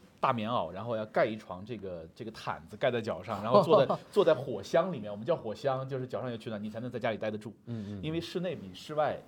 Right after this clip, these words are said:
Speaker 1: 要更冷，室外你走动，你散发热量，在室内你坐着不动，然后你就感觉整个人就被抽干了。
Speaker 2: 啊，那
Speaker 1: 啊，然后今天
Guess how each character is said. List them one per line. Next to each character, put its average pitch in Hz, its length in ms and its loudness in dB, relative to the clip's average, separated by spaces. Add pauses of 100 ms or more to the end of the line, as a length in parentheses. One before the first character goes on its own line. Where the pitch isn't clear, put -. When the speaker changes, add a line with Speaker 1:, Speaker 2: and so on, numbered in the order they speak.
(100)
Speaker 1:
要 127 140 0
更 147 160 2
冷， 101 100 -8 (460)
室 - 220 -4
外 175 140 4
你 101 180 -6
走 110 260 -6
动， 135 100 -12 (480)
你 107 140 -8
散 165 200 0
发 117 120 0
热 113 140 0
量， 92 120 -6
在 120 80 -4
室 160 140 -4
内 156 100 0
你 113 80 -4
坐 139 200 0
着 113 60 -2
不 117 100 -10
动， 135 160 -2
然 95 120 -10
后 123 60 -8
你 92 100 -8
就 104 80 -12
感 95 140 -10
觉 107 60 -10
整 98 120 -12
个 95 60 -12
人 101 80 -10
就 107 80 -10
被 98 80 -12
抽 - 180 -10
干 107 220 -12
了。 110 100 -14 (120)
Speaker 2:
啊， 107 180 -10
那 101 60 0
Speaker 1:
啊， 104 80 2
然 107 120 -2
后 131 220 0 (100)
今 143 160 -10
天 139 300 -6